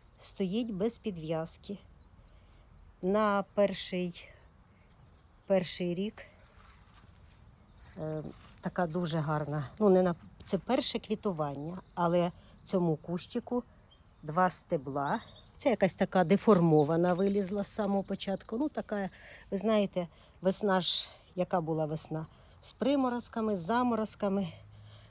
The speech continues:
То, м, гарно, що і так розквітла. Ну, цей раз я бачу її, цей сорт,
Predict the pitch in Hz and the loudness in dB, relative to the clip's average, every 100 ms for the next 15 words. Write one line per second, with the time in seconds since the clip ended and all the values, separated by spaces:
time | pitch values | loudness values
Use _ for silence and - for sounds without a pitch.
0 | - - 202 196 190 185 160 - - - | -18 0 6 8 8 8 4 -4 -14 -14
1 | 98 107 165 180 202 190 160 - 170 151 | -12 -10 2 4 6 4 0 -2 -4 -4
2 | 139 143 - - 147 - 156 147 - - | -6 -8 -8 -8 -10 -8 -12 -12 -16 -20
3 | - - - - - - - 185 226 277 | -20 -20 -20 -20 -20 -14 0 2 4 2
4 | - - - - - - 262 269 254 - | 0 -8 -20 -20 -6 2 4 4 0 -2
5 | - - - 180 185 180 220 - 196 185 | -8 -14 -10 2 4 4 0 -2 -4 -2
6 | 185 190 254 247 - - - - - - | -2 0 -2 -4 -12 -20 -20 -20 -20 -20
7 | - - - - - 220 202 - - 254 | -20 -20 -20 -18 0 2 4 2 0 0
8 | 226 | -2